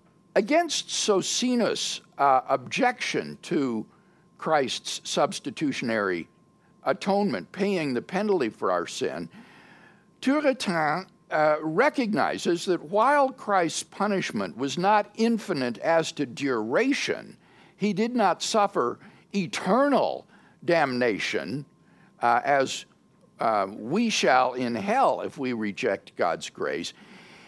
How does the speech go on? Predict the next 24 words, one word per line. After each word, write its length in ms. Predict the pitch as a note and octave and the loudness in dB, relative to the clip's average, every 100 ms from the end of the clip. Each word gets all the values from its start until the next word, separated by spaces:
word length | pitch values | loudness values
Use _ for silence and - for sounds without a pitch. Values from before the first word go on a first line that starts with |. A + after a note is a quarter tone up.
| - | -2
Nevertheless, 680 | D#4 E4+ D#4+ B3+ G#3 G3 - | 2 2 4 4 4 2 0
he 120 | F#3 | -4
says 280 | - F3 D#3 | -2 -2 -2
Christ's 480 | - G3 G3+ F#3+ - | -6 -2 -2 0 -2
suffering 500 | G3+ F#3 F3+ D3+ C3+ | -2 -2 -2 -2 0
was 180 | C3+ | 0
equivalent 1200 | C#3+ A#2+ - - - F#4 F#4+ E4 E3 C2 - - - _ _ | -2 -6 -10 -14 -2 0 4 4 4 0 -6 -16 -18 _ _
to 440 | - E3 A#2 A1 - _ _ _ _ - | 0 2 2 -2 -10 _ _ _ _ -8
eternal 520 | F#3+ - G3+ D#3 B2 | -6 -2 -2 0 0
damnation, 920 | G#2+ B2+ F#2+ F#2 F2 D2+ - A2 C#3+ - - - - - - | 0 -2 -2 -4 -4 -6 -6 -6 -6 -10 -18 -20 -20 -8 2
uh, 240 | F3 E3+ - | 4 4 4
on 240 | G3+ B3+ | 4 4
account 420 | C#4 - F3+ F3 | -2 0 2 2
of 120 | E3+ | 0
the 160 | E3 E3 | -2 -2
infinite 560 | D#3+ D#3 F3 D#3 D3 B2+ | -2 -4 -6 -6 -4 -2
dignity 520 | E3 D#3+ C#3 C3+ A#2+ | -2 -2 -4 -2 -2
of 120 | G#2+ | -2
the 80 | C3 | -6
person 720 | - F#3 G3 - C#3+ G2 G3+ _ _ _ - | -4 -4 -2 -4 -4 -6 -8 _ _ _ -4
who 400 | G#3 D3 C3+ A#2+ - | 0 2 0 -2 -4
was 200 | C3+ A#2+ | -2 -2
suffering. 640 | - G#3 - G#2 D2 - _ _ _ _ _ _ _ | 2 2 2 0 -2 -10 _ _ _ _ _ _ _
Christ 540 | - A3 B3+ B3+ - | 0 4 4 0 -6